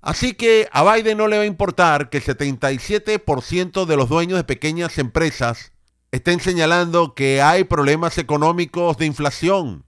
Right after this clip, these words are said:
de recesión, de abastecimiento o problemas en la cadena de suministros. Tenemos una economía que prácticamente nadie la está planificando. Es como trabajar el día al día, independientemente cuál sea el resultado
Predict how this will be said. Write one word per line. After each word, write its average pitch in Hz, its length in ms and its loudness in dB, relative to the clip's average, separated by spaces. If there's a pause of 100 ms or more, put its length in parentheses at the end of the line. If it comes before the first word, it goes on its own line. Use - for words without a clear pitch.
(120)
de 120 140 -2
recesión, 139 840 -2 (380)
de 117 120 -2
abastecimiento 151 1000 0
o 95 100 -6
problemas 165 420 0
en 170 80 0
la 156 80 -2
cadena 160 540 -2 (240)
de 127 100 0
suministros. 151 880 -4 (220)
Tenemos 220 760 0 (320)
una 220 140 6
economía 208 520 2
que 165 180 -4
prácticamente 202 920 -4
nadie 180 520 0
la 180 80 -4
está 165 240 -2
planificando. 175 920 -4 (320)
Es 143 120 -14
como 240 280 0
trabajar 196 560 4
el 202 160 -2
día 208 180 2
al 180 100 0
día, 143 380 0 (340)
independientemente 202 1160 -2
cuál 202 200 0
sea 208 180 -4
el 196 80 -2
resultado 123 720 -4